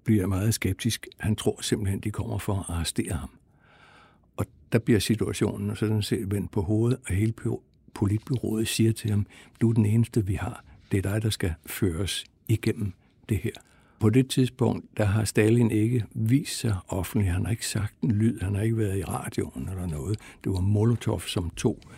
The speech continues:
talen den toogtyvende juni klokken tolv og gik i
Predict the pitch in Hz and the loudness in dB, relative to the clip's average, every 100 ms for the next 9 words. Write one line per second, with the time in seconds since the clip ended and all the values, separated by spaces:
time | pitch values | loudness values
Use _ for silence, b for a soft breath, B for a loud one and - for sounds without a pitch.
0 | B B - - 104 101 113 113 104 82 | B B -10 -2 -2 0 2 2 0 -6
1 | - 107 95 - 101 107 104 - 98 104 | -2 -2 -2 -2 0 0 0 -4 -6 -6
2 | - 104 85 71 - - 58 - B B | -4 -4 -4 -8 -8 -8 -8 -10 B B
3 | - 92 92 85 - 85 | -14 -6 -4 -4 -6 -8